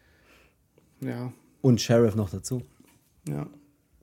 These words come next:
Speaker 2: Also das ist
Speaker 1: Ja, dadurch wird man ja schon ein gemeines Arschloch.
Speaker 2: Damit hat man schon einen, einen Fuß, äh, ich sage mal, in den, äh, in
Speaker 1: In
Speaker 2: der
Speaker 1: der
Speaker 2: Scheiße
Speaker 1: Scheiße.
Speaker 2: <laughs> sozusagen. Ich
Speaker 1: Hacke
Speaker 2: weiß,
Speaker 1: an den Hacken.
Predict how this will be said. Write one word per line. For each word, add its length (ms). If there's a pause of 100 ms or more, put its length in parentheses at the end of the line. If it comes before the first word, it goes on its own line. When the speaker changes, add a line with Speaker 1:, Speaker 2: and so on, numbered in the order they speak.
(540)
Speaker 2:
Also 220
das 160
ist 360
Speaker 1:
Ja, 80
dadurch 380
wird 100
man 140
ja 80
schon 180
ein 40
gemeines 360
Arschloch. 340
Speaker 2:
Damit 440
hat 120
man 120
schon 380
einen, 560
einen 340
Fuß, 460
äh, 300
ich 100
sage 240
mal, 220
in 260
den, 240 (440)
äh, 240
in 60
Speaker 1:
In 80
Speaker 2:
der 80
Speaker 1:
der 60
Speaker 2:
Scheiße 460
Speaker 1:
Scheiße. 0
Speaker 2:
<laughs> 320
sozusagen. 480 (2250)
Ich 220
Speaker 1:
Hacke 100
Speaker 2:
weiß, 180
Speaker 1:
an 140
den 200
Hacken. 340